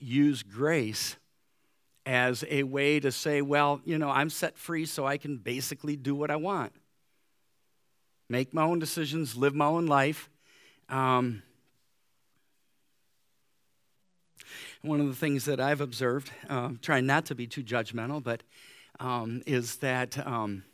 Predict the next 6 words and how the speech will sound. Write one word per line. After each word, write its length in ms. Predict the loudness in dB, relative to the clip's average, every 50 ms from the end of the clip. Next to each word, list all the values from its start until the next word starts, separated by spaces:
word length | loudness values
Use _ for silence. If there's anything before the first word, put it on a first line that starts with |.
| _ _ _ _ _ _ _ _ _ _ -20 -20 _ _ -20 -16 -14
um, 340 | -12 -12 -10 -12 -14 -14 -18 _ _ _ _ _ _ _ _ _ _ -8
is 220 | -6 -6 -6 -6
the 80 | -6 -4
drinking 380 | -2 -2 -2 -2 -2 -2 -2
of 60 | 0
alcohol 460 | 0 0 0 0 -4 -6 -6 -8 -10